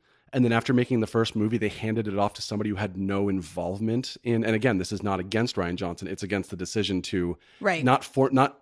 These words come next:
Speaker 1: outline this entire trilogy, make one movie with a bunch of questions, hand it off to somebody else who had, had no involvement in the original thing and say, "Go make a second movie now." And obviously they are overseeing his decisions and stuff, but it still just felt like,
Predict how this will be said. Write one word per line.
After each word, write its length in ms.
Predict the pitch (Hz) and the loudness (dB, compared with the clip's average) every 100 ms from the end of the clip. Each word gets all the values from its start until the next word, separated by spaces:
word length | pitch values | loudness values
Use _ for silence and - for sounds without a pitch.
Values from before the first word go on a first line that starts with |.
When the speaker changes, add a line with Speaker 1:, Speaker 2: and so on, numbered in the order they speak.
| - | 2
Speaker 1:
outline 480 | 127 - 110 104 101 | 2 4 2 2 0
this 160 | 107 | 0
entire 300 | 110 113 98 | 0 2 2
trilogy, 480 | 90 120 113 95 95 | 2 2 2 0 -4
make 260 | 113 117 113 | 0 0 2
one 240 | 110 120 | 2 4
movie 220 | 117 117 | 4 2
with 160 | 101 98 | 0 -2
a 60 | 92 | -2
bunch 180 | 101 | -4
of 60 | 98 | -4
questions, 640 | - 87 - 95 90 87 - - _ | -4 -4 -2 -2 -4 -4 -10 -20 _
hand 340 | - 120 117 | -4 2 4
it 80 | 117 | 4
off 160 | 107 - | 2 0
to 60 | 98 | -6
somebody 300 | 104 92 101 | -4 0 0
else 220 | 104 - | 0 0
who 140 | 104 | -4
had, 200 | 87 98 - - | -4 -6 -12 -10
had 180 | 95 110 | -6 -2
no 220 | 104 113 | 0 2
involvement 480 | 113 95 110 101 98 | 2 2 2 2 -2
in 60 | 95 | -2
the 100 | 95 | -2
original 340 | 95 95 90 | -2 -4 -6
thing 280 | - 123 101 | -2 -2 -2
and 100 | 92 | -4
say, 260 | - 95 95 _ _ _ | -2 -2 -2 _ _ _
"Go 120 | - 135 | 4 6
make 200 | 143 143 | 6 4
a 20 | |
second 300 | - 170 226 | -2 0 2
movie 240 | 240 113 | 2 2
now." 320 | 101 95 95 - - | 0 0 -4 -8 -6
And 140 | - 143 | 2 6
obviously 400 | 127 123 - 104 | 6 4 0 -2
they 220 | 92 104 | 2 2
are 300 | 98 92 - | 4 0 -2
overseeing 400 | 110 95 92 95 | -2 -2 -2 -4
his 120 | 87 82 | -4 -8
decisions 540 | 87 220 135 95 87 | 0 2 4 0 -4
and 120 | 92 | -6
stuff, 240 | - 90 90 | -6 -6 -4
but 100 | 98 | -6
it 80 | 90 | -6
still 240 | - 110 | -4 -2
just 240 | 98 92 | -2 -8
felt 220 | - 98 92 | -6 -6 -4
like, 260 | 92 85 | -8 -8